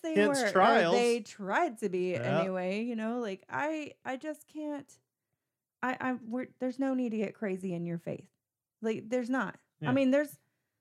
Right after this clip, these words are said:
Speaker 1: okay, so let me say that in a different way. I am crazy about my faith.
Speaker 2: Yeah.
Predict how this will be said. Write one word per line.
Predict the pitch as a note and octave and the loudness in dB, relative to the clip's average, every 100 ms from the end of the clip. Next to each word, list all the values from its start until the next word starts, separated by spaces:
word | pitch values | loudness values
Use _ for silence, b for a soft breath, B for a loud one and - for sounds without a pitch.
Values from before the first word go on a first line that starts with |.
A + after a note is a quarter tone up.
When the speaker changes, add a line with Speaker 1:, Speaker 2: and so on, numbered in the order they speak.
| _ _ - | _ _ -12
Speaker 1:
okay, | G3 F#3 | -6 -4
so | - F#3+ | -4 -2
let | G3+ | 0
me | A3 | -2
say | G3 G3 F#3 | -2 -2 0
that | E3+ E3 F3 | 0 -2 -4
in | |
a | E3 | -4
different | E3 D#3+ D#3 | -4 -4 -4
way. | D3+ D#3 _ _ _ _ - | -4 -4 _ _ _ _ -2
I | D#4 | 0
am | D4+ | 0
crazy | A3 F#3 G3+ F#3+ | 0 0 2 2
about | D#3+ D#3 | 0 -2
my | D3+ D#3 | -4 -6
faith. | D#3 D#3 F3 _ _ _ - | -6 -8 -8 _ _ _ -6
Speaker 2:
Yeah. | C3+ G#2 | -4 -4